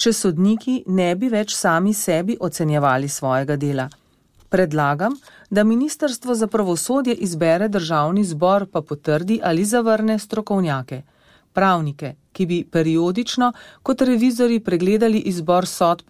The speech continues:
vsakega sodnika in bi potem na osnovi logične in ustavne utemeljenosti vzorca sodb izdali oceno o delu sodnika, ki bi vplivala na njegovo napredovanje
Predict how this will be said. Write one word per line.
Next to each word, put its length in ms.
vsakega 540
sodnika 580
in 160
bi 100
potem 380
na 120
osnovi 500
logične 600
in 180
ustavne 600
utemeljenosti 920
vzorca 500
sodb 500
izdali 540
oceno 460
o 80
delu 280
sodnika, 580
ki 120
bi 200
vplivala 680
na 140
njegovo 520
napredovanje 840